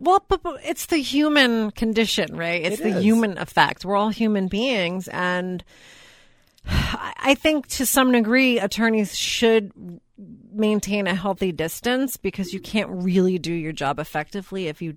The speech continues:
Speaker 1: don't. But at the same time,
Speaker 2: It's
Speaker 1: we,
Speaker 2: hard.
Speaker 1: you know, it's, it's emotional for us too because we want to get a good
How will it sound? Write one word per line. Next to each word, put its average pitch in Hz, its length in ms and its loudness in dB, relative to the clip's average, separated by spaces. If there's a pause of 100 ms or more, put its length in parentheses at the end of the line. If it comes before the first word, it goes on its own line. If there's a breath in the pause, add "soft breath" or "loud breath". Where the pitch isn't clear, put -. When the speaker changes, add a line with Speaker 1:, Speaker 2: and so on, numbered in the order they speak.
Speaker 1:
don't. 160 560 -6 (440 soft breath)
But 427 180 -6
at 415 100 -6
the 403 80 -8
same 453 280 -8
time, 277 460 0
Speaker 2:
It's 233 120 -8
Speaker 1:
we, 233 80 -4
Speaker 2:
hard. - 320 -4 (420)
Speaker 1:
you 262 140 -6
know, 233 320 -2 (140)
it's, - 280 -20
it's - 360 -6
emotional 262 520 2
for 220 160 -8
us - 280 -4
too 285 260 -8
because 196 340 -10
we 214 120 -4
want 190 400 -6
to 214 120 -8
get 165 200 -6
a 170 60 -8
good 175 220 -8